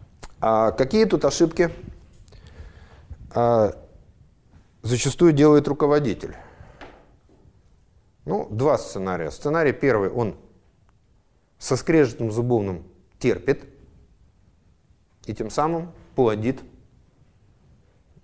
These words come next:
м, как бы вот это неравенство, да, то есть вот несправедливость, потому что люди очень четко подмечают: «Ага, у нас, оказывается, ребятушки,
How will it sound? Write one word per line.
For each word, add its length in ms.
м, 580
как 180
бы 380
вот 140
это 160
неравенство, 560
да, 160
то 100
есть 140
вот 100
несправедливость, 720
потому 200
что 160
люди 200
очень 240
четко 260
подмечают: 560
«Ага, 160
у 80
нас, 180
оказывается, 460
ребятушки, 480